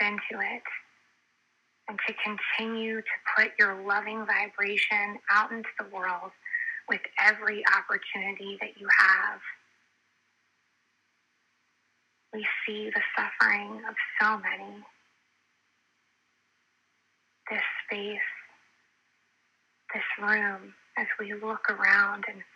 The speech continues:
feel the vibration in this room,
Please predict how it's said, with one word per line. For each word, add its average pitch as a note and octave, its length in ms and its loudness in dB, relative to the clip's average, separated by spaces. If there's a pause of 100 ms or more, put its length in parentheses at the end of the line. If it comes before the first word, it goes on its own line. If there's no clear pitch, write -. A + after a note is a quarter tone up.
(140)
feel G#3 460 -6 (640)
the - 160 4
vibration G#3 1040 2
in G#3 160 -6
this G#3 120 -2 (140)
room, G3 540 -2